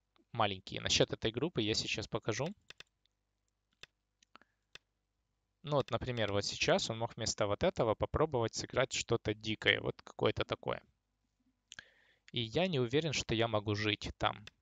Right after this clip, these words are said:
Вот, например, вот так. То есть, э, ну, я, наверно, выживу, но просто это выглядит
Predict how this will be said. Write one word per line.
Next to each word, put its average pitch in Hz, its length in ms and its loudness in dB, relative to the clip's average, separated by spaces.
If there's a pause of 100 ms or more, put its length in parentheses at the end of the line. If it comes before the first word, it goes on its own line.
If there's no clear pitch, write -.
(140)
Вот, 120 240 -2
например, 120 420 -4
вот 101 180 -4
так. - 160 -8 (2750)
То 120 140 6
есть, - 480 0
э, 110 320 0 (1700)
ну, 165 200 -2
я, 135 200 2
наверно, 127 380 2
выживу, 123 460 2
но 107 360 -2
просто 120 440 0
это 113 640 0 (240)
выглядит 117 520 -6